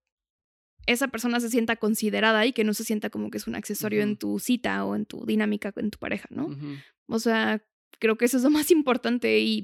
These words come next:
Speaker 1: pues, también preguntarle como, "Oye, ¿y qué te interesa de esto?". O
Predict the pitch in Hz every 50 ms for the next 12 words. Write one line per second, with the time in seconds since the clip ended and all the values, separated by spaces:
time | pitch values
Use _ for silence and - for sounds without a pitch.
0 | - _ - 233 233 - - 233 226 226 226 226 240 233 220 220 220 220 214 220
1 | 220 214 - 220 220 226 262 302 285 254 233 226 226 214 220 - - - - -
2 | - - - - _ _ - 254 254 262 254 233 233 226 220 214 214 - 226 233
3 | 254 269 277 277 277 - - - 262 254 254 254 254 254 254 247 254